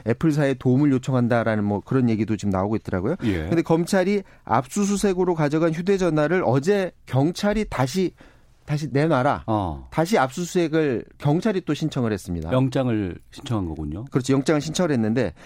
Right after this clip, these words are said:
Speaker 1: 며칠 전에 그러니까 검찰이 가져가서 포렌식하고 있는 걸 다시 내놓으라는 건데 이게 왜냐하면, 어, 검찰이 포렌식을 할 때 경찰관이 참여하도록 해주긴 했는데
Speaker 2: 네.
Speaker 1: 포렌식 과정만 들여다보게 하는 것이지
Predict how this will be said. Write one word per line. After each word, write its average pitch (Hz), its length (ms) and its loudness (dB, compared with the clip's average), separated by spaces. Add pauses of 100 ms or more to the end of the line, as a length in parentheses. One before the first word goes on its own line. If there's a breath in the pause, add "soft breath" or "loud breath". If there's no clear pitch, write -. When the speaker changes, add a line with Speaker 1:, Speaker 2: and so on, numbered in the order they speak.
(140)
Speaker 1:
며칠 143 400 0
전에 165 240 0
그러니까 135 240 -6 (240)
검찰이 165 380 0
가져가서 131 480 0
포렌식하고 156 600 -2
있는 117 140 2
걸 127 100 0
다시 107 240 -6
내놓으라는 110 520 0
건데 95 300 -2
이게 107 120 -2
왜냐하면, 117 640 2 (760 loud breath)
어, 131 300 0 (260)
검찰이 196 560 2
포렌식을 220 680 0
할 165 100 0
때 175 220 -2
경찰관이 175 920 0
참여하도록 202 880 0 (260)
해주긴 185 360 0
했는데 147 520 0
Speaker 2:
네. 110 400 -2 (160)
Speaker 1:
포렌식 233 440 0
과정만 175 760 2
들여다보게 147 560 0
하는 139 240 0
것이지 117 560 -2